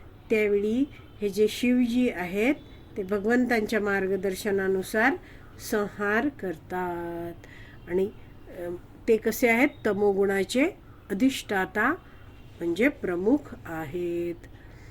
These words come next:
पुढे वाचते आहे, यक्ष आणि राक्षसांचा अधिपती व देवदेवतांचा कोष अध्यक्ष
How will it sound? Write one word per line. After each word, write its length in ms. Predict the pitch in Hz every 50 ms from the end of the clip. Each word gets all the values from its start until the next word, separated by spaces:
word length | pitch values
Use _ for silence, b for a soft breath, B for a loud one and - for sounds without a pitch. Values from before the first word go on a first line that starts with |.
| B B B B B B - -
पुढे 180 | - 220 233 233
वाचते 460 | 220 208 185 185 - - - 240 226
आहे, 360 | 220 214 226 240 233 214 214
यक्ष 300 | 233 269 262 - - -
आणि 340 | 320 302 302 302 294 285 240
राक्षसांचा 800 | 208 190 185 - - - 277 254 254 269 254 240 240 214 - 240
अधिपती 760 | 202 156 170 165 214 220 - 254 233 226 - 285 262 202 B B B B B B B B B -
व 120 | 277 302 330
देवदेवतांचा 1080 | 262 202 196 196 220 262 277 226 214 202 196 190 185 214 208 202 196 196 - 233 214
कोष 480 | 202 - - 247 240 269 277 - - 320
अध्यक्ष 640 | - 175 185 185 170 165 208 202 - - - -